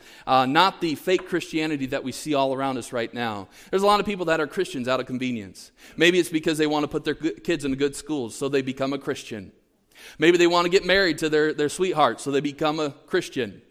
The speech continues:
But when persecution comes, that's when you really see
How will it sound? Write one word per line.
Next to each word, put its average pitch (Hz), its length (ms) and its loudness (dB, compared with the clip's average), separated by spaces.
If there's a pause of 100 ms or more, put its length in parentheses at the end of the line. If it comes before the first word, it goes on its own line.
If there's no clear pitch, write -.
(800)
But - 420 6
when 185 180 6
persecution 233 720 2
comes, 170 520 0
that's 208 300 4
when 196 100 -4
you 185 140 -4
really 247 480 2
see 170 640 -2